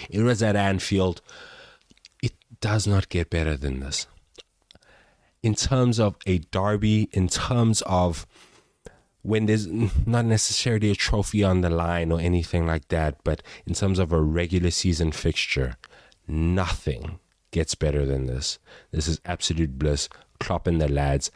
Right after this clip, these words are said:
I know you guys have been trash for a long time this season. You guys have been giving me heart palpitations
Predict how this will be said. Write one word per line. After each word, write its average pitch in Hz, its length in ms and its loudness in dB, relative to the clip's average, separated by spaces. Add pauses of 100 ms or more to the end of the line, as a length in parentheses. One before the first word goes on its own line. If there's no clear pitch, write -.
(100)
I 82 100 -2
know 80 80 2
you 82 160 2
guys 78 260 -4
have 73 120 -4
been 76 180 0
trash 80 500 -2 (160)
for 80 160 0
a 78 40 4
long 78 280 0
time 78 260 0
this 73 140 0
season. 76 420 0
You 73 120 0
guys 73 220 0
have 71 120 -2
been 71 160 0
giving 73 240 0
me 73 80 2
heart 76 320 -4
palpitations 73 840 -2